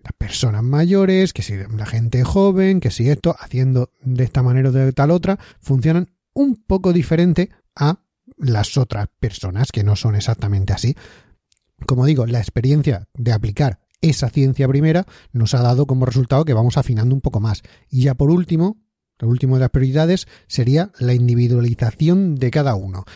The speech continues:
Ya ir afinando, vale, que está claro que el cuerpo humano necesita comer, descansar, eh, si, eh, trabajamos o si entrenamos de esta manera conseguimos tales adaptaciones, sí, pero además se ha visto que en este grupo de personas,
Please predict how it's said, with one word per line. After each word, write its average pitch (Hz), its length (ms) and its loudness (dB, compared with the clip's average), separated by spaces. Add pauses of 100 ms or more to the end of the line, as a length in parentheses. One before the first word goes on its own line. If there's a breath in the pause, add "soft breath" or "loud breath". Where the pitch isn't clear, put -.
Ya 135 240 0
ir 180 280 0 (140)
afinando, 135 600 0
vale, 127 240 -2 (520 soft breath)
que 113 100 -10
está 160 180 -2
claro 165 280 4
que 147 100 -2
el 123 60 2
cuerpo 139 300 0
humano 147 240 2
necesita 127 420 0
comer, 143 400 2
descansar, 151 720 0 (120)
eh, 120 180 0
si, 131 160 0
eh, 120 180 2 (160)
trabajamos 143 640 0
o 113 60 -4
si 101 80 -4
entrenamos 123 460 0
de 139 80 0
esta 135 180 -2
manera 139 340 2 (220 loud breath)
conseguimos 135 580 0
tales 131 300 -2
adaptaciones, 151 800 0
sí, 139 300 -2 (220)
pero 110 200 -2
además 120 260 0
se - 120 -2
ha 139 40 4
visto 160 340 0 (280 soft breath)
que 113 160 -2
en 110 80 0
este 135 240 0
grupo 127 340 0
de 135 100 -2
personas, 180 600 2